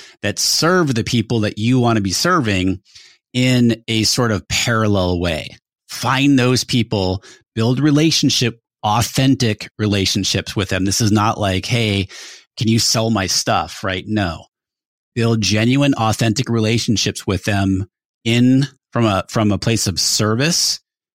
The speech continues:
and your business will accelerate. It'll grow very, very quickly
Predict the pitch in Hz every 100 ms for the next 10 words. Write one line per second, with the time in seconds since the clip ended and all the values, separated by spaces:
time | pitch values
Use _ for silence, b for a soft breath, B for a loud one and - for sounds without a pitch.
0 | _ 101 104 104 98 98 95 90 101 92
1 | 92 87 101 - - 95 87 85 85 _
2 | - 117 107 98 95 85 101 98 95 90
3 | 85 - - 85 78